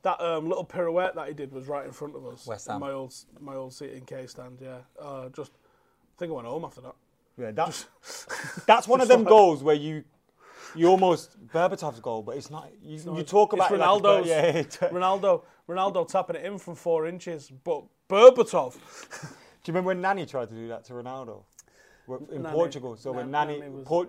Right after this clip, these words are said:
Speaker 1: Oh,
Speaker 2: Ronaldo
Speaker 1: yeah, he
Speaker 2: ran through the whole team.
Speaker 1: Nani's
Speaker 2: Dinged
Speaker 1: shot
Speaker 2: the
Speaker 1: it off the line.
Speaker 2: keeper. <laughs>
Speaker 1: And Ronaldo was like, wasn't that, like, for his hundredth goal or something mad like that
Speaker 2: Yeah.
Speaker 1: as well, I
Speaker 2: But it was
Speaker 1: think?
Speaker 2: against Spain, and I think at that point he hadn't really performed against Spain, so there was all that thing. And
Speaker 1: Nani's
Speaker 2: then
Speaker 1: like,
Speaker 2: he done that.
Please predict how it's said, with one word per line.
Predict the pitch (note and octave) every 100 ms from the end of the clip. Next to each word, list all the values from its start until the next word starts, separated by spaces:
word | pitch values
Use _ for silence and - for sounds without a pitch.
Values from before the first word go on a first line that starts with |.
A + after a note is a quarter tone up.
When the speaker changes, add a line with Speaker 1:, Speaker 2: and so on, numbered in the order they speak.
| -
Speaker 1:
Oh, | F3 F3 F3
Speaker 2:
Ronaldo | F#3 F3+ E3+
Speaker 1:
yeah, |
he |
Speaker 2:
ran | D3+ F3 F3+
through | F3 F3
the | E3+
whole | E3+ F3+
team. | F3+ E3+ C#3 B2 C#3
Speaker 1:
Nani's | E3 D#3 D#3 -
Speaker 2:
Dinged |
Speaker 1:
shot | A3 A3
Speaker 2:
the | G#3
Speaker 1:
it |
off | - -
the |
line. | A#3+ F3
Speaker 2:
keeper. | A#3+ -
<laughs> | A#3+ -
Speaker 1:
And | F3 G#3
Ronaldo | G#3+ G#3+
was | G3
like, | F#3+ F#3 F3 - - - - - - _ - - _ - - _ -
wasn't | G3+ G#3+ A#3+
that, | A#3+
like, | A3+ A3
for | G#3+
his | G#3
hundredth | - G#3 G3 -
goal | G#3 G#3
or | F3
something | E3+ E3
mad | E3+ E3
like | D#3+
that | -
Speaker 2:
Yeah. | C#3
Speaker 1:
as | D#3+
well, | D3
I | C3
Speaker 2:
But | E3+
it |
was | F3
Speaker 1:
think? | F#3+
Speaker 2:
against | A#3+ G#3 -
Spain, | - G3 A#3+ A3+ -
and | E3
I | E3+
think | G3+ G3+
at | G3+
that | G#3 -
point | G#3+ F#3 C#3
he | D3+
hadn't | E3+ F3+
really | E3 D3+
performed | C3+ D3 D#3+ F3
against | D#3+ D3+ -
Spain, | C#3+ D3 F3+ _ _ _ _
so | C#3+
there | D3
was | C#3+
all | E3 E3
that | D#3+ - - _ _ _ _ - -
thing. | F#3 C#3+ B2
And | G3
Speaker 1:
Nani's | G#3 G3+
Speaker 2:
then | F#3
Speaker 1:
like, | F3+ F3+
Speaker 2:
he |
done | B3
that. | C4